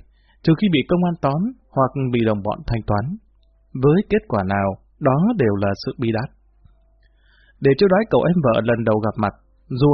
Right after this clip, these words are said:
Hà có vẻ ngại ngần trước kẻ vào tù ra tội, nhưng anh vẫn nhiệt tình đạp xe đi mua một can bia lạnh về đãi khách. Sợ nồi giả cầy không đủ cho bốn người, Hà mua hai chiếc bánh đa kê, cùng chục nem chua đặc sản Thanh Hóa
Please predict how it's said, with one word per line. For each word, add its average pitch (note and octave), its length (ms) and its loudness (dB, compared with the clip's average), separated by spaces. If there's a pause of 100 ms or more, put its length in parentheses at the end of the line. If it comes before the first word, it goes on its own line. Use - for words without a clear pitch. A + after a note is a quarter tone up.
Hà C3+ 220 -2
có A3+ 140 -2
vẻ B2 120 2
ngại A2 200 -4
ngần A#2 320 -2
trước B3 180 -2
kẻ A#2 140 0 (120)
vào A2 220 0
tù A2+ 100 -2 (120)
ra C#3 140 -2
tội, G2+ 160 -4 (580)
nhưng D#3 160 2
anh E3+ 160 2
vẫn G3 120 2
nhiệt D3 220 4
tình A#2 200 0
đạp A2 140 0 (100)
xe D3 120 0 (280)
đi C#3 120 -2
mua C3+ 240 0
một - 180 -4
can C#3 220 -2
bia C#3 140 2
lạnh A#2+ 260 -2
về G2+ 120 -4
đãi - 180 -6
khách. E3 180 -8 (760)
Sợ - 240 2 (120)
nồi B2+ 140 4
giả A2+ 100 2 (100)
cầy A#2+ 200 2
không F3+ 180 2
đủ G#2+ 220 2
cho D3 160 0
bốn C#3 160 -2
người, G#2 180 2 (400)
Hà C3+ 260 0
mua E3 100 4
hai D#3 240 -2
chiếc - 160 -6
bánh D#3 200 -2
đa C#3 120 -2 (100)
kê, C3 140 0 (440)
cùng C#3 200 4 (240)
chục C#3+ 200 2
nem D#3+ 280 0
chua E3+ 260 4
đặc G#2 220 0
sản G2+ 200 -2
Thanh B2 160 -4
Hóa A2+ 120 -4